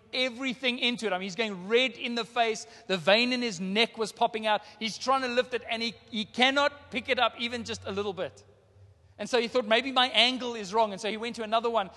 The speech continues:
and instead of going on his knees, he stood on his feet and he tried to use it, uh, use the, uh, another part of his body, use his back to try and lift it. And he, he tried all the different angles, and after he had tried everything in his own strength, he then came to a point where he said, "Okay, Dad, I can't.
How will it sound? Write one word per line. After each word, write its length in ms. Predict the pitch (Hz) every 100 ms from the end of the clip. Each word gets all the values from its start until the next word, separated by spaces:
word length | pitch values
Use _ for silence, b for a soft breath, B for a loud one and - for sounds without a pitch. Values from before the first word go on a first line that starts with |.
| B
and 120 | 196 220
instead 200 | - 247
of 60 |
going 180 | 208 233
on 60 | 226
his 140 | 196
knees, 220 | 220 240
he 80 | 180
stood 260 | 190 - 247
on 80 | 226
his 160 | 196
feet 220 | - 254
and 100 | 233
he 60 | 208
tried 280 | - 226 220
to 80 | 226
use 280 | 202 247 220
it, 80 | 208 B B
uh, 180 | 196 208
use 300 | 202 202 233
the, 180 | 185 233
uh, 560 | 185 196 208 196 - 175
another 220 | 160 233 226
part 240 | - 240
of 80 | 226
his 100 | 196
body, 280 | 160 220 214
use 180 | 214 208
his 140 | 190
back 320 | 147 226 220
to 100 | -
try 220 | 190 226
and 100 | 220
lift 160 | 214 -
it. 80 | 202
And 100 | 185
he, 80 | 170 B -
he 80 |
tried 260 | - 269 269
all 200 | 262 294
the 100 | 294
different 320 | 277 - 262
angles, 340 | 247 262 240 214
and 80 |
after 220 | 262 247 240
he 100 | 247
had 140 | 240
tried 240 | 262 254 254
everything 420 | 285 302 330 320
in 80 | 311
his 140 | 302 269
own 200 | 285 285
strength, 540 | - - 269 190 - B B B -
he 100 | 240
then 160 | 247
came 240 | 233 247 269
to 100 | 277
a 40 |
point 260 | 226 269 269
where 120 | 233
he 100 | 233
said, 280 | 214 220 202 b b b b _ -
"Okay, 220 | 180 196
Dad, 240 | 165 156 151
I 80 |
can't. 440 | - - 185 151